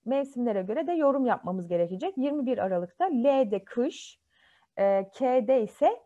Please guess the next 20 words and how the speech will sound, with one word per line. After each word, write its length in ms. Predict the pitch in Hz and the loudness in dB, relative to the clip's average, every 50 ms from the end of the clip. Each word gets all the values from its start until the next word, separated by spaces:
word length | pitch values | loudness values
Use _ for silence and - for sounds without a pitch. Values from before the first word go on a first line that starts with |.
| _ - | _ -6
yaz 280 | 262 330 339 339 311 254 | 0 2 4 4 4 2
mevsimi 440 | 262 220 185 180 - - 180 180 180 | 2 0 0 -2 -6 -10 -8 -6 -4
yaşanacaktır. 800 | 175 170 175 - 214 214 220 208 262 277 269 277 - - 427 466 466 - _ _ _ _ 320 | -6 -6 -6 -6 -6 -6 -4 -2 0 -2 -2 -2 -4 -4 -4 -4 -4 -6 _ _ _ _ -4
M'de 380 | 349 311 233 208 175 - 185 | -2 0 0 0 0 -2 -4
zaten, 500 | 180 202 196 190 185 - 311 349 370 - - | -4 -4 -4 -4 -2 -2 -2 -2 -2 -4 -4
e, 40 | 196 | -4
herhangi 540 | 202 196 196 202 208 208 202 190 190 185 180 | -4 -2 -4 -4 -4 -4 -4 -4 -4 -4 -6
bir 80 | 185 175 | -4 -4
mevsim 460 | 185 185 180 180 - 370 370 311 254 | -2 -4 -4 -4 -6 -10 -6 0 0
demiyoruz. 600 | 254 226 202 170 156 - - 370 466 - _ _ _ _ _ _ _ _ _ _ _ _ _ _ _ _ _ _ _ _ _ _ _ _ _ _ _ _ _ _ | 0 0 0 -2 -6 -6 -4 -6 -6 -6 _ _ _ _ _ _ _ _ _ _ _ _ _ _ _ _ _ _ _ _ _ _ _ _ _ _ _ _ _ _
Süleyman 540 | _ - 381 453 466 440 392 370 381 440 466 - - | _ 2 2 2 4 2 0 -2 -4 -4 -4 0 0
on 120 | 381 370 | 2 4
altı 320 | 381 349 294 269 - - | 4 4 4 2 0 -8
kırk 280 | - - 180 - _ - | -14 -14 -16 -10 _ 0
beş, 360 | 190 233 370 - - - _ _ | 2 2 2 -2 -8 -16 _ _
Sezar 520 | _ _ - 311 339 302 285 311 311 359 359 - - | _ _ -2 -2 -2 0 2 2 2 2 0 0 -2
on 180 | 247 320 330 | -2 0 0
sekiz 560 | 311 - - 202 180 - - 208 311 392 - _ _ _ _ - 240 | -4 -4 -6 -8 -6 -4 -4 -4 -4 -4 -8 _ _ _ _ -6 -4
ve 160 | 359 381 254 | -2 -2 0
Celal 360 | 277 359 359 302 262 285 339 | 0 -2 0 2 0 0 0